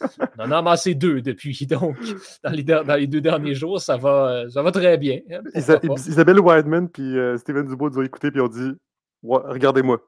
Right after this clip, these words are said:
Speaker 1: <laughs> Regardez-moi
Speaker 2: Ouais.
Speaker 1: aller. »
Speaker 2: Ouais, voilà. Euh, donc, quand on regarde le, le tableau des médailles, là, le, le Canada qui se retrouve au cinquième rang pour le total, euh, mais à deux seulement de l'Allemagne et du troisième rang, et à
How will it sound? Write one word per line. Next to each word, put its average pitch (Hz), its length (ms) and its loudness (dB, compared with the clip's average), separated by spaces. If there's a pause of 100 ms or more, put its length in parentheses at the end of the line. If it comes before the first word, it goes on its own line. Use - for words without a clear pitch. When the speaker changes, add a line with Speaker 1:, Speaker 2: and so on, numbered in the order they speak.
Speaker 1:
<laughs> - 360 -8
Regardez-moi 160 560 4
Speaker 2:
Ouais. 143 40 4
Speaker 1:
aller. » 127 220 -2 (500)
Speaker 2:
Ouais, 127 120 -4
voilà. 113 380 -6 (500)
Euh, 135 220 4
donc, 156 280 -2
quand 190 180 0
on 196 60 0
regarde 180 240 -2
le, 170 180 -2
le 151 160 -4
tableau 156 360 -2
des 160 120 -6
médailles, 147 400 -2
là, 147 100 -6
le, 123 340 -2
le 123 120 -6
Canada 139 400 -6
qui 143 180 -18
se - 180 -12
retrouve 127 680 -6
au 127 120 -8
cinquième 175 600 -8
rang 147 240 -6
pour 131 160 -12
le 123 140 -6
total, 151 640 -4 (260)
euh, 123 140 -2
mais 147 180 -2
à 151 160 2
deux 165 340 -2
seulement 131 500 -4
de 127 80 -6
l'Allemagne 120 560 -8
et 113 100 -12
du 110 200 -20
troisième 127 560 -8
rang, 143 180 -6 (200)
et 123 160 -6
à 123 120 -4